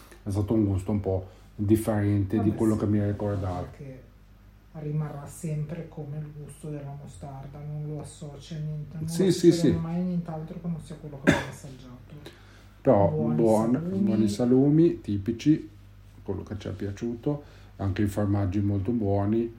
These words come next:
Speaker 1: E il prezzo, questa volta è stata molto brava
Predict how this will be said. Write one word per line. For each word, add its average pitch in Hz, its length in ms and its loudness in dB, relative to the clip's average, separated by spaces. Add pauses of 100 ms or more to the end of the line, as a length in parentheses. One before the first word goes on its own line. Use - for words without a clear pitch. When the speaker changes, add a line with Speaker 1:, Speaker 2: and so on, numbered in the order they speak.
(840)
Speaker 1:
E 92 1160 2 (1800)
il 127 140 4
prezzo, 107 640 2 (680)
questa 113 260 -2
volta 107 500 0
è 101 60 -10
stata - 260 -6
molto 107 300 -2
brava 101 440 -4